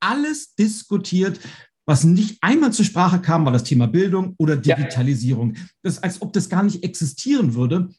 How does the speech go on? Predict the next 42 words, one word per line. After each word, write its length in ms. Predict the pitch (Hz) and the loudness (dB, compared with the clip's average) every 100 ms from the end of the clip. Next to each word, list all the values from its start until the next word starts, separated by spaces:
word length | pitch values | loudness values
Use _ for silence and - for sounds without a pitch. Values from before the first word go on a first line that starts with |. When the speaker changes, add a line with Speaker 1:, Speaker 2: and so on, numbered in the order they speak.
| _ | _
Speaker 1:
Und 180 | 165 139 | -4 0
Speaker 2:
Ja. 100 | 156 | 0
Speaker 1:
gleichsam, 540 | 285 - 135 147 185 - | -2 -6 -4 -2 -4 -2
wenn 120 | 170 | -2
man 120 | 160 | 0
sich 160 | 147 151 | -2 -6
mit 100 | 147 | -4
Menschen 560 | 165 208 - 170 - - | -2 -2 -4 -6 -6 -8
da 120 | 147 | -4
draußen 520 | 127 139 214 269 151 | -2 -2 -2 -4 -6
in 80 | 127 | -4
der 120 | 135 | -4
echten 360 | - - - 135 | -6 -10 -8 -4
Welt 180 | 143 143 | -2 -2
unterhält, 460 | 131 123 220 214 | -2 0 0 -2
ob 120 | - - | -6 -6
das 180 | 117 | -4
jetzt 340 | 127 107 - _ | -2 -4 -10 _
Schüler 320 | - 220 233 | -2 0 0
sind, 240 | 123 107 - | -2 -4 -6
ob 140 | 107 - | -10 -6
das 120 | 120 | -6
Studenten 440 | - 147 226 214 | -2 0 0 0
sind, 260 | 151 120 - - - 165 | -2 -2 -4 -14 -20 -10
ob 180 | - 175 | -8 -4
das 200 | 185 180 | -4 -2
aber 220 | 175 175 | -2 -2
auch 180 | 160 120 | -2 0
Menschen 440 | 147 202 - 175 170 | 0 0 0 -4 0
in 300 | 208 196 180 | 0 0 -2
großen 360 | 175 202 165 | -4 -4 -6
Organisationen 720 | 156 151 143 143 - 214 208 | -6 -2 -2 -2 -4 -2 0
sind, 280 | 120 160 180 _ _ _ - | -2 -2 -4 _ _ _ -4
die, 220 | 175 180 - - | -2 -2 -4 -4
die 120 | 160 | -2
lechzen 640 | 165 214 214 - - 240 | 0 0 -2 -10 -4 0
ja 140 | 202 156 | 0 0
danach, 380 | 147 139 139 | -2 -2 -2
die, 220 | 123 156 - - - | -4 -8 -8 -18 -2
die 280 | 170 151 - | 0 0 -2
sind 220 | 175 175 | -2 -2
davon 380 | 151 165 180 | -6 -2 -2